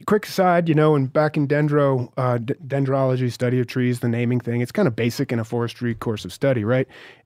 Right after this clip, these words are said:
Um, I, I was lucky to have a couple of really great professors. Uh, one of 'em, he had this thing that stuck with me forever. He said, when we go out in the lab, you know, you do the lectures, but then you go out and you look at stuff, and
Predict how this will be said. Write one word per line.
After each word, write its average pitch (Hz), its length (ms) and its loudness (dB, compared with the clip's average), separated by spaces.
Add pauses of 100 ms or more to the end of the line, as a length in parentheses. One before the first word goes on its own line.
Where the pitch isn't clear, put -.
Um, 117 400 0 (440)
I, 175 220 -2
I 160 140 2
was 135 160 0
lucky 139 240 2
to 123 100 4
have 117 380 0
a - 40 -16
couple 123 300 0
of 107 60 0
really 120 360 2
great 113 280 -2
professors. 107 720 -6
Uh, 107 280 -6 (340)
one 175 260 4
of 147 160 2
'em, 139 240 2 (500)
he 151 80 -2
had 190 120 2
this 185 160 0
thing 180 180 4
that 147 160 2
stuck - 320 -2
with 165 100 4
me 156 100 2
forever. 107 680 -4
He 143 160 -2
said, 135 260 -2
when 135 140 0
we 147 80 -2
go 147 100 2
out 143 160 2
in 127 80 0
the 120 60 -4
lab, 127 340 -4
you 113 60 -4
know, 113 40 -2
you 123 120 0
do 135 200 -2
the 110 100 -8
lectures, 135 360 -2
but 120 100 -10
then 139 100 -2
you 131 60 -2
go 135 120 -4
out 127 120 -2
and 117 100 -6
you 123 60 -2
look 139 200 -2
at 117 80 -12
stuff, 123 320 -4
and 113 180 -4